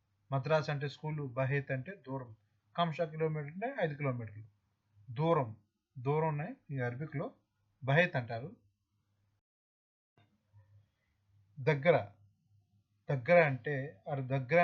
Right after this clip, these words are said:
అనే పదాన్ని అరబిక్లో ఖరీబ్ అంటారు. ఖరీబ్ అంటే అరబిక్లో దగ్గర అని అర్థము. ఇప్పుడు చూడండి,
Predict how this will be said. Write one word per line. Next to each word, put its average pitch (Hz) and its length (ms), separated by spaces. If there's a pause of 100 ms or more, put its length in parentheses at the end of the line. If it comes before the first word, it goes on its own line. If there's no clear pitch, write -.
అనే 165 180
పదాన్ని 139 380
అరబిక్లో 127 400 (140)
ఖరీబ్ 147 340
అంటారు. 113 280 (560)
ఖరీబ్ 143 300
అంటే 117 200 (180)
అరబిక్లో 127 340 (120)
దగ్గర 135 260
అని 110 120
అర్థము. 123 260 (520)
ఇప్పుడు 147 280
చూడండి, 147 300